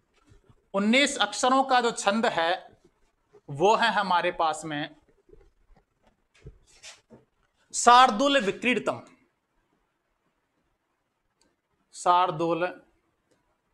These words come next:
विक्रीडितम। शार्दूल विक्रीडितम जो छंद है, ये छंद है उन्नीस अक्षरों का।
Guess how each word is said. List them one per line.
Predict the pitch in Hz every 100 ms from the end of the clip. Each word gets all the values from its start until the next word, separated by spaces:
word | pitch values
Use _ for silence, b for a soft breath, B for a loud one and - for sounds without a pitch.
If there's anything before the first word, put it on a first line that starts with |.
| _ - _ _ _ _ _
विक्रीडितम। | 139 170 180 - - 165 160 151 156 170 _ _ _ _ _ _ _ _ _ _ _ - 131 - _ _ _ _ _ _ _ _ _ _ _ _
शार्दूल | - 190 226 220 302 277
विक्रीडितम | 233 247 277 302 269 294
जो | 277
छंद | - 226 247
है, | 220 180 175 - - -
ये | 147 160 269
छंद | 269 190 208 226
है | 165 175 180 - - -
उन्नीस | 190 196 220 254 254
अक्षरों | - 170 - 180 160
का। | 143 - -